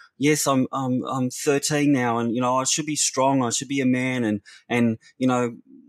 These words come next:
Mum and, Mum and I have been living in the back of the car for the last four or five weeks, but I, you know, I want to man up and do the right thing, and I,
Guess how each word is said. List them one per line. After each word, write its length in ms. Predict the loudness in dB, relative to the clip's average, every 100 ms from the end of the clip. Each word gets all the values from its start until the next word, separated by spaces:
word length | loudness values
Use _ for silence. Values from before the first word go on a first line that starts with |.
| -20 _ -6
Mum 300 | 0 2 4
and, 320 | 2 -2 -2
Mum 180 | 0 2
and 120 | 2
I 80 | 2
have 80 | 0
been 180 | -2 -2
living 220 | -2 -2
in 80 | -2
the 80 |
back 220 | 0 -2 -4
of 80 |
the 60 | -10
car 280 | -2 -2 -2
for 100 | -4
the 100 | -4
last 220 | -2 -2
four 180 | -6 -8
or 40 | -6
five 280 | -6 -6
weeks, 200 | -4 -6
but 120 | -2 2
I, 220 | 2 2 -6 -20 -2
you 80 | 2
know, 120 | 4
I 100 | 4
want 200 | 4 2
to 60 | 2
man 240 | 2 2
up 180 | 0 -2
and 100 | -2
do 140 | 0
the 100 | 0
right 220 | 2 2 2
thing, 180 | 0 0
and 100 | 2
I, 220 | 0